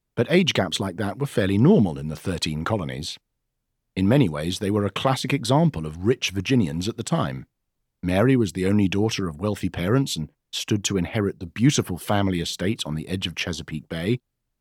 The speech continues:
while John had attended William and Mary College, shared a room with Thomas Jefferson,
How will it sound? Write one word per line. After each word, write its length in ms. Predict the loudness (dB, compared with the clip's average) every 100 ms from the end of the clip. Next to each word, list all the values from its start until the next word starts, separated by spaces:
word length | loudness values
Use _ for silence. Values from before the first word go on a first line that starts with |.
| _
while 160 | -2 -2
John 400 | 2 2 4 2
had 140 | 0
attended 440 | -2 0 2 2 2
William 280 | 4 4 4
and 100 | 0
Mary 260 | 0 -4
College, 520 | -4 -4 -4 -6 -10 -12 _ _
shared 320 | -2 2 2
a 60 | 4
room 260 | 4 4
with 160 | 4 0
Thomas 340 | -2 -4 -4
Jefferson, 540 | -2 -2 -2 -6 -8